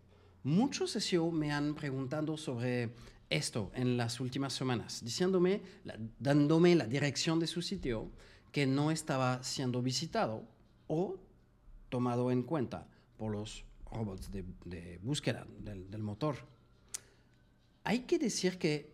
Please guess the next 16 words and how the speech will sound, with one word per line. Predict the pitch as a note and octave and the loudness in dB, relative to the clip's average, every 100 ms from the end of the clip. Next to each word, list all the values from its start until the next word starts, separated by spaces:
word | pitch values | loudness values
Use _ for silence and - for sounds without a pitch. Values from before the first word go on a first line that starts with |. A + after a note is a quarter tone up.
| - | -16
muchas | C3+ D3+ F3 F3 G#3 F#3 | -4 2 2 2 -2 -2
de | C3+ | -4
estas | B2+ - C3+ - | -4 -6 -6 -8
fuentes | - F#3 D#3+ D3+ C#3+ | 0 2 2 0 0
de | |
información | B2+ A#2+ C3 C3 - A2+ A2+ A#2 | -2 0 -4 -4 -4 -2 -2 -2
eran | B2 B2+ C#3 | -2 0 0
de | C#3+ | 2
muy | C#3+ C#3 C#3 C3 | 2 4 4 4
baja | B2 G2 G2+ - G#2 | 0 -2 -4 -4 -6
calidad. | - A2 E3 - - - - - - - - | -2 0 0 -2 -6 -18 -20 -20 -20 -20 -8
El | - C#3 C3 | -4 -2 0
contenido | D#3 D#3 G3 C4 D4+ | -2 2 0 0 0
era | G3 F3+ | 0 0
demasiado | D#3 G#2+ - - C#3 C3 | 0 -4 -4 0 0 2
corto. | C3+ B2+ B2 - | 0 0 -2 -10